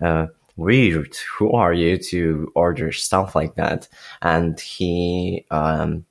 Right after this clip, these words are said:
by the first of them, just decided to order regular meal with meat. And unfortunately, that's the case. Uh, sometimes eating meat is not only a part of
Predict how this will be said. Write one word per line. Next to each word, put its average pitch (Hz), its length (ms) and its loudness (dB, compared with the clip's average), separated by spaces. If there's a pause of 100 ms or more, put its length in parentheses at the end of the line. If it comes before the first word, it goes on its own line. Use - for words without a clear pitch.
by 85 460 2
the 80 100 -4
first 90 400 2
of 104 120 0
them, 127 300 4 (280)
just 120 180 2
decided 117 480 0
to - 140 -2
order 98 580 2 (400)
regular 90 540 2 (100)
meal 85 260 2
with 85 240 0
meat. - 320 0 (280)
And 98 320 2
unfortunately, 120 800 4
that's 101 200 -2
the 95 100 -4
case. 95 600 -2
Uh, 82 340 -2
sometimes 98 580 -2
eating 90 300 -4
meat 87 240 -2 (460)
is 87 280 2
not 117 240 2
only 90 420 2
a 82 80 -2
part 82 380 0
of 80 380 -4